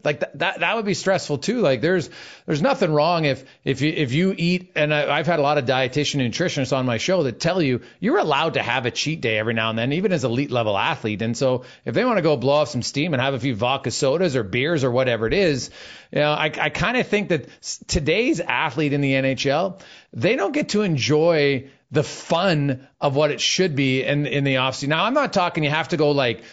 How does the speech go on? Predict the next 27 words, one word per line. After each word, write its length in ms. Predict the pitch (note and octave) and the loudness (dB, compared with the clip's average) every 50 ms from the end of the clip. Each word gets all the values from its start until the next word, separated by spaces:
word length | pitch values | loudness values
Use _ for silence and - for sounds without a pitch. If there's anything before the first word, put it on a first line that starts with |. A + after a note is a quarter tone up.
| - - - _ _ | -20 -20 -20 _ _
code 640 | - - - F#3+ F#3+ F#3 F3+ D#3+ B2+ A#2 - - _ | 0 2 4 4 4 4 4 2 0 -6 -10 -10 _
ten 420 | - - - E3 F#3 F#3 F3+ E3+ D3+ | -2 0 2 2 2 2 2 2 2
red 540 | C3 C3 D3 D#3 D#3+ D3+ C#3 C3 C3 A#2+ - - - - | 2 2 4 4 4 2 2 0 -2 -4 -4 -14 -8 -2
of, 240 | D3+ C#3+ D3 C3+ | 0 2 2 2
you 80 | C#3 D3 | 2 0
know, 300 | C#3 C3 B2 B2 B2 B2 - - - _ | 2 2 2 2 0 -2 -6 -16 -8 _
obliterating 840 | - F3 C#3+ A#2+ C#3+ D#3 E3 F3 G3 G3+ F#3 D#3+ D3 C#3 C3+ C3 C3 | -2 -2 0 2 2 4 4 4 4 4 4 4 2 2 2 0 0
yourself 520 | B2+ B2 A#2+ - - C#3 A#2+ C3+ C#3+ - | 0 0 -2 0 0 0 0 0 0 0
every 300 | - D#3+ D3+ C3 C#3 B2+ | 0 0 0 0 0 0
night 240 | A#2+ C#3 F3+ G#3 E3+ | 0 0 0 0 0
or 140 | D#3+ C#3 C3 | 0 0 0
anything 280 | A#2 A#2 A2 - C3 | 0 -2 -2 -2 -2
like 200 | B2 B2 A#2 G#2 | -2 -2 -4 -2
that. 240 | F2 A#2 B2+ D#3+ - | -2 -2 -2 0 -2
But 100 | - D#3+ | 0 0
I 120 | D#3 D3+ D3+ | 0 0 0
think 240 | - G#3 A3+ B3+ | -2 -4 -2 -2
it's 120 | D#4+ - - | -2 -4 -4
harder 400 | - - E3 F#3+ G#3+ A3 G#3 F#3 | -4 -2 0 0 2 2 0 0
for 160 | - - E3 | 0 -2 -2
today's 400 | - D#3 D3+ D#3+ E3 E3 C#3+ B2+ | -2 0 0 0 2 2 0 0
athlete 460 | C3+ B2+ E3 F3 - - C3 B2+ A#2+ | 0 0 0 -2 -2 -2 -2 -2 -2
to 80 | - C3 | -2 -2
go 180 | C3 C#3+ D3 | 0 2 2
out 140 | D3+ D#3+ D3+ | 2 2 2
and 80 | D3 C3+ | 0 0
just, 180 | D#3 D#3 - | 0 -2 -2